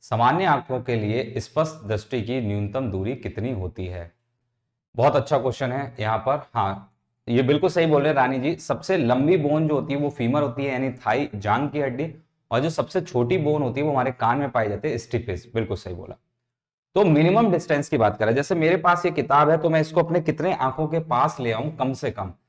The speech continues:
ताकि मेरे को जो अक्षर हैं वो, जो लेटर्स हैं वो ब्लर ना दिखें, तो ट्वेंटी फ़ाइव सेंटीमीटर से कम नहीं होनी चाहिए। दूर चाहे आप कितना भी कर लीजिए, दूर का तो हमें चंद्रमा भी दिखता है,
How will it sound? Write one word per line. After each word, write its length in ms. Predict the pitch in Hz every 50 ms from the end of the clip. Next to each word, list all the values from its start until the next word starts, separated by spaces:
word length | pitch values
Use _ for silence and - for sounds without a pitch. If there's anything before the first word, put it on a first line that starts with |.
| _ _ _ _ -
ताकि 260 | 127 131 - 196 185
मेरे 320 | 156 131 131 135 143 165 160
को 160 | 160 180 175
जो 160 | 156 180 -
अक्षर 440 | - - 120 - - - 175 165 143
हैं 100 | 135 147
वो, 240 | 151 147 151 160 160
जो 220 | 143 117 135 139 131
लेटर्स 420 | 113 110 - 113 156 156 156 147
हैं 60 | 147
वो 100 | 160 156 123
ब्लर 300 | 95 101 123 131 120 104
ना 120 | 98 92
दिखें, 280 | 92 90 - - 87 98 - _ _ _ _ _ _ _ _ -
तो 60 | 160
ट्वेंटी 380 | 160 160 156 151 160 165 226 220
फ़ाइव 220 | 165 165 156 160
सेंटीमीटर 500 | - 156 139 135 127 151 143 135 120 147 151
से 100 | 196 190
कम 160 | - 143 139 139
नहीं 220 | 127 117 104 98
होनी 240 | 95 92 92 92 87
चाहिए। 200 | - 95 95 92
दूर 240 | 98 123 151 156 143
चाहे 200 | 156 156 139 135
आप 160 | 135 - -
कितना 240 | 120 101 - 113 101
भी 140 | 98 95
कर 120 | - - 92
लीजिए, 400 | 90 92 92 92 98 104 104 - - _ _ _ _ _ _ _ _ _ _ _ _ _ _
दूर 760 | 131 131 135 - - _ _ _ _ 151 113 135 156 180 170 160
का 100 | 165 147
तो 80 | 156
हमें 180 | 139 139 147 143
चंद्रमा 400 | - - 127 113 110 117 113 104
भी 100 | 98 98
दिखता 300 | 90 90 - - - 98
है, 220 | 92 92 90 87